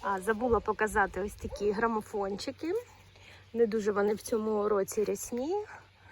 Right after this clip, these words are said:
Це гібіскус, у мене три гібіскуса. Це такого, а, розово-бускового кольору.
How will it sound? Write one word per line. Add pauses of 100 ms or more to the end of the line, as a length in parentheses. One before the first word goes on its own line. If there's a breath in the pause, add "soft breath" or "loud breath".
(260 loud breath)
Це
гібіскус,
у
мене
три
гібіскуса. (3000 loud breath)
Це
такого, (1000 loud breath)
а, (400)
розово-бускового
кольору.